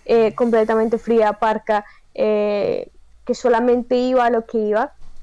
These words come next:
a ser de hecho en parte la persona que une al equipo y la que dice, "Hey, no, vamos a hacer esto". Es un, fue un desarrollo mínimo, creo yo, pero, pero probablemente en la segunda temporada,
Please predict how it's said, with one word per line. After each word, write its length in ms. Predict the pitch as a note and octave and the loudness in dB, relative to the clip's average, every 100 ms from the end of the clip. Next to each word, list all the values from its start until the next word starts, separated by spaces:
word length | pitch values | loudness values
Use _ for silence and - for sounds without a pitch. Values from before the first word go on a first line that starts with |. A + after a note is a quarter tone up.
| - - | -16 -6
a 180 | C4 B3+ | -2 0
ser 300 | B3+ B3+ A#3 | 2 2 2
de 220 | A#3 C4+ C#4 | 2 4 2
hecho 180 | - | -2
en 80 | D4+ | -6
parte 420 | C#4+ C#4+ C#4+ D#4 | -2 -2 -2 -2
la 160 | D#4 D4 | -2 -2
persona 380 | C4 - A3 A#3 | -4 -4 -4 -2
que 200 | - C4 | 0 2
une 220 | G#3+ G#3+ C4+ | 2 0 0
al 100 | C#4+ | 0
equipo 540 | C4 E4 E4 F#3+ F#3 _ _ _ | 0 -2 -2 -6 -8 _ _ _
y 80 | - | 0
la 180 | B3 A#3 | 0 2
que 120 | B3 | 2
dice, 340 | A3+ A#3 B3 - | 0 -2 -2 2
"Hey, 220 | B3+ A#3 | 2 2
no, 300 | A#3 B3 G3+ | 0 0 0
vamos 360 | G3 G#3+ B3 C4+ | -2 0 -2 -2
a 20 | |
hacer 220 | A#3 A#3 | -2 2
esto". 400 | C#4+ F#3+ - F#3+ - _ _ - - _ _ _ _ _ _ - | 2 0 -6 -12 -14 _ _ -20 -20 _ _ _ _ _ _ -4
Es 320 | C4+ C#4+ - | 0 0 -2
un, 160 | D#4+ D#4 | -8 -2
fue 160 | D#4+ | -2
un 40 | D#4 | 0
desarrollo 960 | E4+ E4 C#4 A#3 A3+ B3+ C4+ C4 - _ | -2 0 0 0 2 2 2 0 -2 _
mínimo, 580 | B3 A#3+ A#3 B3+ C#4+ D4 | -6 -4 -2 -2 -4 -4
creo 240 | B3 A3 | -2 -2
yo, 280 | G#3 A3+ D4+ - _ _ _ | -2 -2 -4 -8 _ _ _
pero, 460 | B3+ B3+ B3 A#3+ - _ _ _ _ _ _ _ _ - | 0 2 2 -2 -8 _ _ _ _ _ _ _ _ -4
pero 280 | B3+ B3+ B3 | 0 0 0
probablemente 800 | B3+ B3+ B3 C4+ C#4+ D4 D4 D#4 | 2 2 2 0 0 0 0 -4
en 60 | |
la 80 | D#4 | -4
segunda 440 | D4+ C4+ A#3 A#3 A#3+ | -2 -2 -2 -2 -4
temporada, 800 | C#4+ C#4 B3+ A3 G#3 A3 B3 | -4 -4 -2 0 0 0 -2